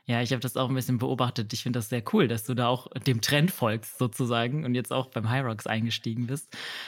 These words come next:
Ähm, ist ja auch eine große Veränderung dann. Dann machst du quasi so Triathlon und so auch gar nicht mehr. Auch keine so Marathon-Wettkämpfe oder so aktuell?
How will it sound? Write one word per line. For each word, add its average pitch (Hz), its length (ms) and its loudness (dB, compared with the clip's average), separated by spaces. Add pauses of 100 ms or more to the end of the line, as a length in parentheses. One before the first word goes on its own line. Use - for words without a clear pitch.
(140)
Ähm, 117 440 -2
ist 147 120 2
ja 180 100 6
auch 175 60 4
eine 156 140 8
große 120 260 4
Veränderung 107 520 2
dann. 107 180 0
Dann 113 120 2
machst 127 200 2
du 127 40 4
quasi 120 300 2
so 117 120 0
Triathlon 151 540 2
und 127 120 2
so 131 140 0
auch 120 160 0
gar 113 200 4
nicht 113 180 -2
mehr. 101 460 -4
Auch 107 100 -12
keine 104 320 0
so 101 160 -8
Marathon-Wettkämpfe 139 960 -2
oder 131 220 -2
so 131 160 -4
aktuell? 123 400 -8